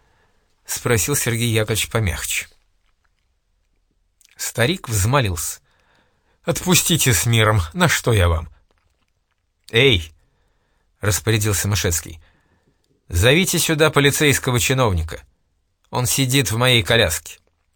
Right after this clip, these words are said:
Старик бухнулся в ноги,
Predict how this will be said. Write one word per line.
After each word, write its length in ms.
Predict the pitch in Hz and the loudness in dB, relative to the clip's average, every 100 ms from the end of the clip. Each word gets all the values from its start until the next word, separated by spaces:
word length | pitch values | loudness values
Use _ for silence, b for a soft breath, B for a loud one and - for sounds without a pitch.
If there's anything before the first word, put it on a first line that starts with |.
| _ _ _ _ _ _ _ _ _ _ _ _ _ _ _ _ _ _ _ _ _ - | _ _ _ _ _ _ _ _ _ _ _ _ _ _ _ _ _ _ _ _ _ -12
Старик 560 | - - 131 180 - | -6 0 0 0 -6
бухнулся 800 | 110 110 175 - 135 127 - 110 | -4 -2 -2 -4 -4 -4 -2 -2
в 120 | 101 | -2
ноги, 440 | 123 190 165 165 | -2 -2 -2 -4